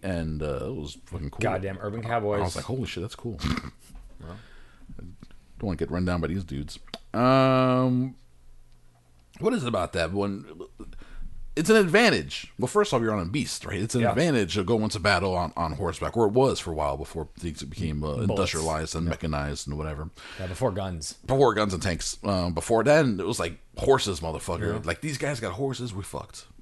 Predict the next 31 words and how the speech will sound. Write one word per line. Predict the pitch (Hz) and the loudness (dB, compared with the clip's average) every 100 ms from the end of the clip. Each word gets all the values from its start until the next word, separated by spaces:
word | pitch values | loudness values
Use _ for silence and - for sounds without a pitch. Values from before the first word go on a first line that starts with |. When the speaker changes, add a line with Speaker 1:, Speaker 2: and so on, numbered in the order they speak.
| - | -8
Speaker 1:
Um, | 95 92 80 69 65 - - - _ _ _ _ - | -4 -2 -2 -4 -10 -14 -20 -20 _ _ _ _ -14
what's, | 139 165 226 | -8 -8 -8
what | 147 151 | -8 -8
is | - | -10
that | - | -18
all | - | -20
about? | - - - - | -20 -18 -10 2
I | |
mean, | 196 143 | 2 4
John | 180 175 | 0 2
Wick | 202 135 | 0 0
with | 113 | -4
a | |
horse. | - 117 139 - - | -2 -2 -4 -10 -8
He's, | 196 220 | -4 0
like, | 208 180 | 0 0
Speaker 2:
I | |
mean, | 120 107 | 0 0
yeah. | 139 180 | -2 2
Speaker 1:
goddamn | 208 208 226 | 2 4 6
deadly | 220 226 240 | 6 6 8
with | 214 | 8
a | 208 | 8
horse, | 202 190 - | 4 2 2
man. | 226 226 226 | 2 2 0
Speaker 2:
Yeah. | 107 135 180 151 - - | 0 -2 -2 -6 -10 -4
Speaker 1:
Against, | 165 208 208 | 2 4 4
against | 185 202 190 | 4 4 4
dudes | 151 180 190 | 2 4 2
with | 175 | 2
guns. | 208 233 156 - | 0 0 -2 -8